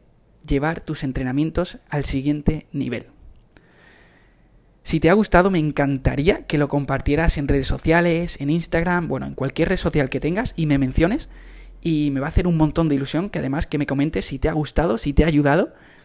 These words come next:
y oye, ¿cómo lo vas a poner en práctica? Desde aquí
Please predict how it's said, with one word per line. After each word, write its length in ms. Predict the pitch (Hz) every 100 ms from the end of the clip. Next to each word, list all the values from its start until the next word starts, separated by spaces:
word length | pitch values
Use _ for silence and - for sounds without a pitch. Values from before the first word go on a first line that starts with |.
| _
y 160 | 160 151
oye, 220 | 127 120
¿cómo 220 | 190 226
lo 120 | 202
vas 160 | 156 -
a 60 |
poner 200 | 127 139
en 80 | 131
práctica? 480 | - 131 - 117 - _ _ - - - - - - - - _ _ _ _ _ _ -
Desde 400 | 151 147 - 143
aquí 320 | 135 127 359